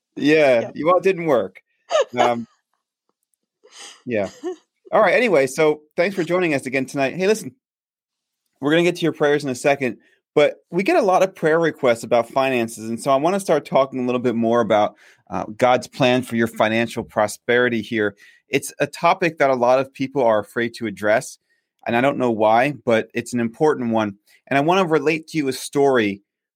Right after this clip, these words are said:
Speaker 1: about a church I used to go to that was very, very corrupt. And you hear all kinds of bad stories in the, in the press about churches that are stealing from people. And I, I wanna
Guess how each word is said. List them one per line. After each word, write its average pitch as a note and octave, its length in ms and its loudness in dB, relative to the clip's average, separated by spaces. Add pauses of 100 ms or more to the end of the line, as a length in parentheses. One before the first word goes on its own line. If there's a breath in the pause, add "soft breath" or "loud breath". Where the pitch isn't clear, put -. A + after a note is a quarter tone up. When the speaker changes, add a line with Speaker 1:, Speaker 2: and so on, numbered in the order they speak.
(100)
Speaker 1:
about A#2 440 2
a G#2+ 60 -4
church - 360 -2
I B2+ 100 4
used C3 220 -2
to B2+ 80 -6
go A#2 200 0
to A#2 140 -8
that G#2 100 -4
was G2+ 160 -10
very, B2 300 0
very A#2 240 0
corrupt. A2 420 -2
And A#2+ 60 -4
you A#2 60 -2
hear B2+ 160 2
all B2+ 140 4
kinds C#3+ 360 -2
of G#2 100 -8
bad A#2+ 260 2
stories A#2 600 0 (1080)
in B2 160 0
the, A2+ 180 -2
in A2 100 -2
the G#2 80 -4
press A#2+ 440 0 (360)
about G#2 480 0
churches B2+ 340 -2
that G#2+ 120 2
are G2+ 60 0
stealing B2 400 -2
from A2 200 -6
people. G#2+ 320 -2
And G2+ 80 0
I, G#2 140 -2
I A2 60 2
wanna A#2 340 2